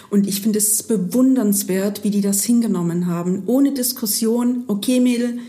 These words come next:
wir wollen dir nicht noch mehr Ärger und Sorgen machen. Wir halten uns an das, was du uns vorgibst. Wir setzen uns keiner Gefahr aus. Und das ist etwas, was mir persönlich dann auch noch mal so ein Stück, ähm,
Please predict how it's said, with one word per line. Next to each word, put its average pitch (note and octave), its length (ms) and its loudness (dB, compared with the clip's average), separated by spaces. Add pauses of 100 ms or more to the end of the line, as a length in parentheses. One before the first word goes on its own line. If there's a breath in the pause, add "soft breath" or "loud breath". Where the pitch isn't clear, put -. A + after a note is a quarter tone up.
(140 loud breath)
wir G3 160 -2
wollen G3 160 2
dir G#3 80 2
nicht G3 180 0
noch G3 140 0
mehr G#3+ 200 0
Ärger A3 320 -2
und G#3+ 140 0
Sorgen G#3 380 0
machen. G3+ 460 0 (280 loud breath)
Wir F#3 140 -2
halten B3 240 0
uns A3 200 0
an G#3 140 0
das, G3+ 200 -2
was G3+ 120 -2
du G3+ 120 -4
uns G3 180 0
vorgibst. A3+ 680 -2 (360 loud breath)
Wir A3+ 80 0
setzen A3 340 0
uns G#3 160 0
keiner A3+ 300 -2
Gefahr G#3+ 460 -2
aus. G#3 240 -2
Und G3+ 120 -2
das G3+ 180 -2
ist G#3+ 100 -4
etwas, G3+ 520 -4 (100)
was G3 240 -2
mir A#3 180 2
persönlich A#3+ 760 0 (460 loud breath)
dann G3+ 140 2
auch G3+ 160 -2
noch A3+ 160 0
mal G3+ 200 2
so G#3+ 80 0
ein G3+ 80 4
Stück, - 560 -4
ähm, F#3 420 0